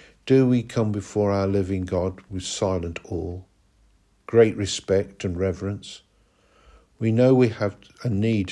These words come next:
to acknowledge that God is in control and know what he's doing. But can we always do that?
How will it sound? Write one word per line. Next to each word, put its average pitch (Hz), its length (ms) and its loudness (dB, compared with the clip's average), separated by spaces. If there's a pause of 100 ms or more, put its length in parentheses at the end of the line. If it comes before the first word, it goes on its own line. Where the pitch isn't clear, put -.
(100)
to 104 100 0
acknowledge 110 640 0
that - 200 -10
God 92 400 0
is 95 300 -4
in 90 140 -4
control 87 600 -4 (480)
and 101 240 -2
know 104 240 0 (100)
what 90 220 -8
he's 90 220 -8
doing. 90 340 -6 (1200)
But - 140 -4
can 143 180 2
we 143 100 4
always 135 440 4
do 117 240 0
that? 80 320 -4